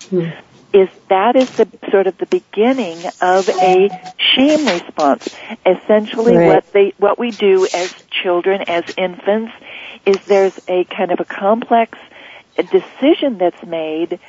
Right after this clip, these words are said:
Speaker 2: that essentially says, "I'm not worth it.
Speaker 1: Yeah.
Speaker 2: I'm not
Speaker 1: So,
Speaker 2: worthy."
Speaker 1: so, so my question is, though, when I listen to this,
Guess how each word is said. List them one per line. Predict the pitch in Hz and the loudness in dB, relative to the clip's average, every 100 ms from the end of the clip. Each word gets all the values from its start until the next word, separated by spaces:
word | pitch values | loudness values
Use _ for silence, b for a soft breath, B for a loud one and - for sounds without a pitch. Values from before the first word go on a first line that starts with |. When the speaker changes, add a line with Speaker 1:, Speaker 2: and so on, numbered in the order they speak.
| B B B | B B B
Speaker 2:
that | 185 196 190 - | -2 0 0 -4
essentially | 190 - 202 196 - 214 202 - | -8 -2 -2 -2 -2 -2 -2 0
says, | 175 170 165 - | 2 2 0 -6
"I'm | 185 175 190 196 | -2 2 2 0
not | 202 170 175 - | 0 2 2 -2
worth | 185 220 247 - | 0 2 2 2
it. | 180 - - _ _ _ _ _ _ _ _ _ _ _ - | 0 -2 -8 _ _ _ _ _ _ _ _ _ _ _ -20
Speaker 1:
Yeah. | 185 139 - - - - | -16 -16 -16 -18 -12 -2
Speaker 2:
I'm | 185 196 214 | 2 2 2
not | 190 196 | 2 2
Speaker 1:
So, | 202 202 262 240 | 2 4 6 6
Speaker 2:
worthy." | 175 - - _ - | 4 -2 -14 _ -20
Speaker 1:
so, | - - 285 262 240 - 220 - | -16 -2 4 6 6 4 -4 -6
so | - 240 | 0 2
my | 220 | 4
question | 214 - 381 - 311 | 2 2 0 4 4
is, | 254 285 - | 6 6 4
though, | 170 170 | 4 6
when | 165 180 | 6 6
I | 175 | 6
listen | 175 240 - 254 | 6 4 2 -2
to | 214 | 2
this, | 170 147 139 - | 6 6 2 -8